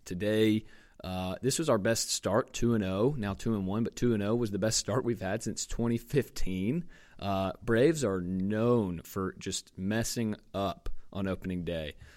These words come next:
Uh, so what a gift it was that they won opening day seven to one or seven to two, and then yesterday seven to one, um, outscoring the Nationals fourteen to two in, or fourteen to three in the first two days.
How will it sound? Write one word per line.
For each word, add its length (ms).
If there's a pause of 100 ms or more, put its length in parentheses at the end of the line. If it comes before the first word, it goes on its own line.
Uh, 140
so 140
what 140
a 40
gift 280
it 80
was 280
that 140
they 140
won 360
opening 360
day 180
seven 380
to 60
one 520
or 80
seven 220
to 60
two, 300
and 80
then 200
yesterday 380
seven 240
to 40
one, 380 (360)
um, 500
outscoring 420
the 60
Nationals 580
fourteen 760
to 80
two 680
in, 220
or 100
fourteen 400
to 40
three 280
in 80
the 40
first 340
two 180
days. 320